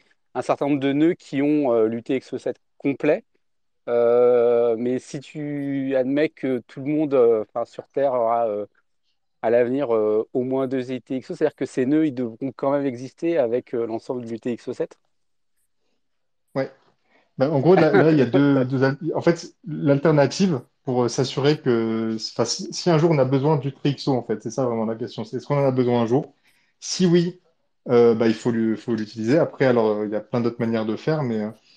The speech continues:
Speaker 2: et, et dans le cas du T X O, euh, donc il y a deux possibilités. Soit on a ces nœuds qui servent de relais un peu, et donc qui ont du, d'un côté tout l'U T X O sept et qui en plus s'occupent d'augmenter, euh, dans les messages, euh, qui sont propagés là, en, en peer-to-peer,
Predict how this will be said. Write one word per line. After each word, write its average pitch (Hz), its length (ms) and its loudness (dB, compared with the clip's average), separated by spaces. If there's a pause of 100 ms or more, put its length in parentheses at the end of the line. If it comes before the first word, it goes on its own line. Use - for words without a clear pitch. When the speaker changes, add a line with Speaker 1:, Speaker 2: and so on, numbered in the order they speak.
(460)
Speaker 2:
et, 127 520 4
et 123 60 2
dans 139 280 0
le 135 60 0
cas 143 100 4
du 131 100 0
T 131 140 -4
X 123 200 -4
O, 185 300 2 (140)
euh, 117 320 -2
donc 120 220 -8
il - 20 4
y 117 40 2
a 110 40 0
deux 131 360 2
possibilités. 120 500 2
Soit 165 220 0
on 156 80 2
a 135 80 2
ces - 180 -6
nœuds 139 220 0
qui 156 200 -10
servent 117 240 -2
de 120 100 2
relais 131 380 2
un 117 100 0
peu, 127 240 -4 (300)
et - 40 -6
donc 117 180 -4
qui - 140 -8
ont 147 120 2
du, 135 160 -4
d'un 139 160 -2
côté 135 280 -2
tout 139 120 -4
l'U 127 100 -4
T 127 140 0
X 123 160 -6
O 123 40 -4
sept 143 260 0
et 117 40 -2
qui - 140 -4
en 123 100 2
plus - 460 -8 (420)
s'occupent 135 460 -4
d'augmenter, 143 680 4
euh, 113 460 4 (240)
dans 123 280 -4
les 113 140 0
messages, 120 520 2
euh, 110 340 -2
qui - 100 -16
sont 123 120 -6
propagés 120 500 0
là, 110 240 -2
en, 117 480 -10
en 120 80 -12
peer-to-peer, 123 640 -6